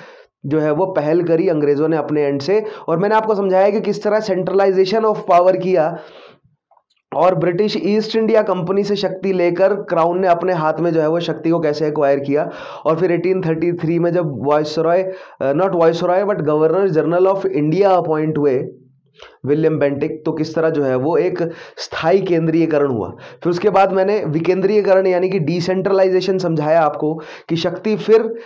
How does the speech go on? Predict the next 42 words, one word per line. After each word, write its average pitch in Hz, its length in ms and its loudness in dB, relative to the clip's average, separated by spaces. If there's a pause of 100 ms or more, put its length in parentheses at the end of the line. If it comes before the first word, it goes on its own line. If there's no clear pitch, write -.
(140)
center 202 560 2
से 214 160 2
किस 196 240 -4
तरह 208 200 4
provinces 185 580 -2
को 208 120 0
बांटी 175 320 2
गई। 170 220 -2 (580)
उसके 160 220 -4
बाद 180 300 0
councils 175 480 2
act 185 180 -2
के 185 80 0
माध्यम 170 320 0
से 170 140 0
मैंने 165 180 0
आपको 156 280 -2
decentralization 147 840 -2
भी 123 60 -2
समझाया। 95 460 -6 (120)
आज 190 260 2
हम 208 360 -4 (500)
उन्हीं 208 280 2
सब 220 220 0
के 220 120 2
बीच 180 300 -2
में 190 200 0
education 170 640 0
के 240 140 2
लिए 214 200 2
क्या-क्या 185 360 0
reforms 156 420 -2
लाए 139 200 0
गए, 180 220 0
educational 165 560 0
reforms 160 360 -2
हम 147 100 -2
समझने 131 320 -2
की 131 60 0
कोशिश 113 280 -6
करेंगे, 87 320 -6
right? 175 300 -4